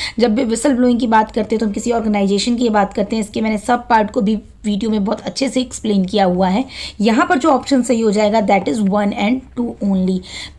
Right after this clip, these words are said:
Please, dear student, अगर आपको व्हिसल ब्लोइंग का मतलब नहीं पता है या आपको इसमें कुछ डाउट हो रहा है, तो comment section में पूछने की बजाय जितनी मेहनत आप comment करने में, अ, लगाएंगे, उससे ज़्यादा अच्छी मेहनत आप कर सकते हैं कि playlist में जाकर व्हिसल ब्लोइंग topic मैंने explain किया हुआ है,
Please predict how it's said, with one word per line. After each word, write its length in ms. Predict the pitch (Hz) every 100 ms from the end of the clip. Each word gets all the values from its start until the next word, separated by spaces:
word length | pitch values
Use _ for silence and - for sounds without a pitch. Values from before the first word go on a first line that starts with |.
| -
Please, 400 | 247 262 320 269
dear 260 | 214 247 240
student, 440 | - 240 220 226
अगर 180 | 208 214
आपको 420 | - 202 202 233
व्हिसल 280 | 202 202 226
ब्लोइंग 280 | 196 208 196
का 100 | 196
मतलब 400 | 190 190 214 196
नहीं 300 | 185 180 262
पता 280 | 254 220 233
है 180 | 214 208
या 120 | 214
आपको 360 | 196 196 240
इसमें 260 | 247 - 226
कुछ 180 | 233 196 -
डाउट 320 | 185 220 240
हो 120 | 240
रहा 140 | 220 214
है, 120 | 208
तो 140 | 214
comment 440 | 214 220 208 254 247
section 320 | 214 - 226
में 100 | 214
पूछने 480 | - 220 - 254 254
की 220 | 247 247
बजाय 440 | 190 202 190 196
जितनी 280 | 202 220 254
मेहनत 260 | 233 220 226
आप 140 | 226 - - -
comment 280 | 220 233 240
करने 260 | 247 226 226
में, 280 | 226 233
अ, 240 | 240 208 202
लगाएंगे, 400 | 202 208 220 240
उससे 280 | - - 262
ज़्यादा 220 | 233 254 - 233
अच्छी 260 | 208 -
मेहनत 300 | 247 226 240
आप 140 | 226 226
कर 100 | 220
सकते 300 | 220 208 233
हैं 100 | 226
कि 60 |
playlist 440 | 240 220 214 240 -
में 100 | 208
जाकर 260 | 196 190
व्हिसल 320 | 226 202 254 220
ब्लोइंग 320 | 214 220 220
topic 420 | 233 196 269 247
मैंने 180 | 226 214
explain 400 | - - 202 190
किया 220 | 214 196
हुआ 180 | 196
है, 100 | 226